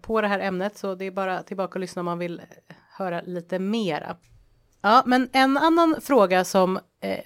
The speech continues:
faktiskt väldigt ofta är på tapeten i våran rådgivning, men också faktiskt när det kommer just till att man ska ta anställning, det är ju, eh, lön. Lön är ju någonting som vi får,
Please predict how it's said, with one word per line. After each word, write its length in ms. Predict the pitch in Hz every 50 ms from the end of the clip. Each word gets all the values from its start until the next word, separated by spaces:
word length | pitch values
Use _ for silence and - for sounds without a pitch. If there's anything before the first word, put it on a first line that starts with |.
| - - -
faktiskt 360 | - 262 277 - 339 302 -
väldigt 260 | 320 294 262 233 -
ofta 280 | - 233 - - 220 202
är 180 | 202 202 196
på 100 | 190 -
tapeten 520 | - 220 202 226 240 240 226 - 202 190 196
i 180 | 196 190 190
våran 300 | 180 185 190 190 190 185
rådgivning, 580 | 202 226 208 190 170 185 208 220 202 190 180 180
men 140 | 180 185 -
också 380 | 190 175 - - - - 185
faktiskt 380 | 175 - 165 165 - 170 156 -
när 80 | 180 170
det 60 | 165
kommer 340 | 165 - 175 175 185 175 165
just 300 | 156 151 147 - - -
till 320 | - 151 143 147 156 -
att 160 | - 156 -
man 120 | 156 147 143
ska 180 | - - 156
ta 120 | 147 - 151
anställning, 680 | - - 156 151 147 - - 160 160 160 165 170 156
det 140 | 165 170 170
är 280 | 170 165 160 156 160 160
ju, 340 | 160 156 156 170 165 160 165 160 - _ _ _ _ _ _ _ _ _ _ _
eh, 400 | - 185 180 180 170 170 170 170
lön. 600 | 180 180 196 214 262 262 165 - - - 160 160 156 - _ _ _ _ _ _ _
Lön 480 | 185 202 220 226 226 226 220 214 208 196
är 260 | 170 175 175 170 165
ju 480 | 165 160 165 165 165 165 160 156 156 -
någonting 680 | 180 180 175 165 160 165 160 156 151 160 156 151 151 147
som 160 | - 160 156
vi 100 | 151 151
får, 680 | - - 156 147 147 147 147 147 - 55 - -